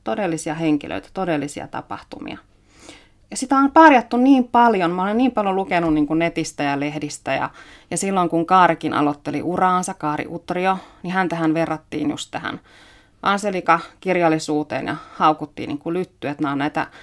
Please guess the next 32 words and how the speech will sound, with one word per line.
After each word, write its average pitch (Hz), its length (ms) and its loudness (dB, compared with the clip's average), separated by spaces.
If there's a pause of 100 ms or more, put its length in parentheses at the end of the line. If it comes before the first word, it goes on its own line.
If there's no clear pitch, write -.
(160)
naisen 175 340 4
kirjoittamia 147 640 -2
naisille, 175 600 0 (220)
tämmöisiä 151 480 -4 (500)
pehmoporno-, 160 840 2
rouvasporno-kirjoja. 165 1400 0 (760)
Niin 147 100 -2
tota, - 220 -4
mä 214 140 2
ajattelin, 180 340 0
että 175 100 -4
nyt 208 120 -6
kun 185 160 -6
minä 196 280 2
kirjoitan, 180 640 -2
niin 151 240 0
minähän 175 440 0
niinku 151 340 -2
liputan 190 520 0
näitten 160 360 2
kirjojen 175 460 -2
puolesta 151 520 -2
ja 147 120 0
olen 160 260 2
ihan 180 200 -4
ylpeästi 170 540 -4
sitä 147 400 -6 (520)
niinku 139 240 -6
sen 143 240 0
perinnön 147 420 0
jatkaja 143 500 -8
tässä. - 400 -8